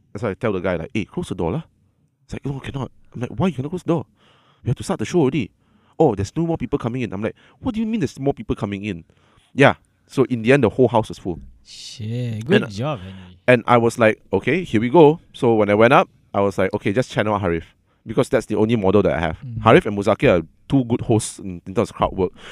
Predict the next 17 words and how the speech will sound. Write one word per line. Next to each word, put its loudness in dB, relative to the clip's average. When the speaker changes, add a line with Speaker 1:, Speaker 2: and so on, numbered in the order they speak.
Speaker 1:
So 2
I 4
did 2
it. 6
And 2
this 2
is -4
where 6
I 6
have 2
to 0
thank 0
Putri 2
again, 0
because -2
Speaker 2:
Yeah. -8
Speaker 1:
Putri 0